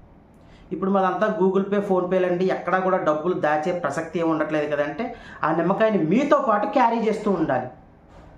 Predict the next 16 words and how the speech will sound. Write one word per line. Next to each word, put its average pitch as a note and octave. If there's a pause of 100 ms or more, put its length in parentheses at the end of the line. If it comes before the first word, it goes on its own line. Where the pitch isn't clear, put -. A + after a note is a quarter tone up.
మీతో E3
పాటు G3 (220)
క్యారీ F3+
చేస్తూ -
ఉండాలి. A#2+ (760)
ఇది F#3
రాహు F#3
మహర్దశ G3
జరుగు-, D#3+
జరుగుతున్న D#3+
వాళ్ళకి, B2+ (500)
రాహు F#3
నెగిటివ్ G#3
రిజల్ట్స్ G#3
ఇస్తున్న E3+
వాళ్ళకి. A#2+